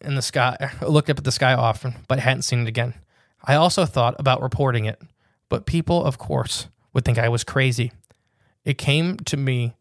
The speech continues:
that woody, it came to me that the woody, dense areas in the area was likely where it hid. Lon called the witness immediately after receiving the email. She gave the exact location of the sighting, and near the gas station once had a fairly thick grove of trees in the vicinity.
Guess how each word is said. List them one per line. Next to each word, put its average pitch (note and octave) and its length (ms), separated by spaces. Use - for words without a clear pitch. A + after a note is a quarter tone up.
that - 280
woody, D3 400
it C#3+ 260
came C#3+ 380
to C#3+ 100
me B2 240
that C#3 160
the C3+ 80
woody, C#3+ 260
dense C3+ 300
areas B2+ 420
in C3 60
the C3 80
area B2 280
was A#2 160
likely B2+ 300
where A#2 140
it - 100
hid. A#2+ 280
Lon C3 320
called B2+ 240
the B2+ 60
witness - 540
immediately B2 500
after A2 180
receiving B2+ 280
the C#3 180
email. G3 500
She - 140
gave C3+ 160
the B2+ 80
exact B2 380
location C3+ 440
of A#2+ 60
the B2+ 60
sighting, A#2+ 560
and B2+ 240
near B2 140
the A#2 60
gas B2 260
station B2 580
once B2 240
had A#2+ 200
a A2+ 80
fairly B2 400
thick B2 400
grove B2+ 300
of A2+ 80
trees E3 380
in D#3 60
the D#3 60
vicinity. C#3+ 460